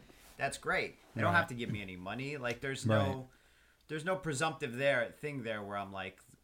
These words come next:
Speaker 1: conditionally, you need to give me money to hear the fucking pearls of wisdom that are dropping out of my mouth. You know what I'm saying? But then I see that shit on like, Instagram, and, like, you had sent me a link to that one lady on a meme page, and you're like, "Who is this?" And I'm like,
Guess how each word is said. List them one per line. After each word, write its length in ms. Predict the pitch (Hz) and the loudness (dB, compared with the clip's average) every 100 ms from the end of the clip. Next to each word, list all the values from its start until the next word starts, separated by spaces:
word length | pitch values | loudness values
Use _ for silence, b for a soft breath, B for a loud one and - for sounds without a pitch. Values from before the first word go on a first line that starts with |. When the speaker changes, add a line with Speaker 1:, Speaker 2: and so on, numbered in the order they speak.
| _ | _
Speaker 1:
conditionally, 600 | - 151 147 151 143 123 | -8 -6 -4 -4 -6 -6
you 140 | 120 123 | -4 -4
need 180 | 127 107 | -4 -6
to 80 | |
give 160 | 104 113 | -8 -8
me 80 | 113 | -8
money 300 | 107 110 101 | -8 -6 -6
to 120 | 98 | -6
hear 300 | 101 104 101 | -6 -8 -8
the 100 | 95 | -12
fucking 360 | - 110 101 92 | -8 -10 -10 -14
pearls 320 | - 110 95 | -10 -10 -10
of 120 | 87 | -12
wisdom 380 | 107 85 87 87 | -12 -12 -14 -14
that 120 | 87 | -12
are 40 | 87 | -12
dropping 360 | 82 95 95 | -10 -10 -10
out 80 | 90 | -10
of 100 | 82 | -8
my 140 | 90 107 | -8 -8
mouth. 360 | 82 80 87 - | -8 -10 -12 -12
You 120 | 107 | -8
know 120 | 117 | -4
what 100 | 131 | -2
I'm 100 | 131 123 | -2 -4
saying? 460 | - 123 135 143 - B B B | -4 -4 -2 -4 -8 B B B
But 140 | 170 180 | -2 2
then 120 | 190 | 4
I 120 | 185 | 4
see 260 | 175 175 180 | 2 -2 0
that 260 | 165 151 | 0 0
shit 240 | - 160 147 | -2 -2 0
on 300 | 139 135 123 _ _ _ _ _ - | 0 -2 -10 _ _ _ _ _ -6
like, 300 | 131 127 - - | -4 -4 -6 -10
Instagram, 720 | 143 123 - 117 107 110 135 | -8 -6 -6 -4 -4 -2 -4
and, 180 | 127 110 | -6 -6
like, 220 | 120 123 | -4 -4
you 100 | 147 | 0
had 120 | 147 131 | -2 0
sent 260 | - 147 | 0 0
me 160 | 139 135 | 0 -4
a 60 | 127 | -4
link 340 | 117 135 127 | -4 -6 -8
to 100 | - 127 | -10 -4
that 260 | 123 104 | -2 -2
one 180 | 120 127 | -6 -4
lady 260 | 123 127 127 | -4 -2 -4
on 120 | 120 | -4
a 40 | |
meme 300 | 117 120 131 | -6 -4 -6
page, 300 | 123 127 131 | -4 -4 -4
and 60 | 123 | -6
you're 80 | 117 | -4
like, 140 | 113 | -4
"Who 160 | - 160 | -4 -2
is 220 | 185 156 | 0 -2
this?" 280 | 95 76 - | -6 -14 -14
And 80 | 98 | -12
I'm 80 | 101 | -8
like, 140 | 110 | -8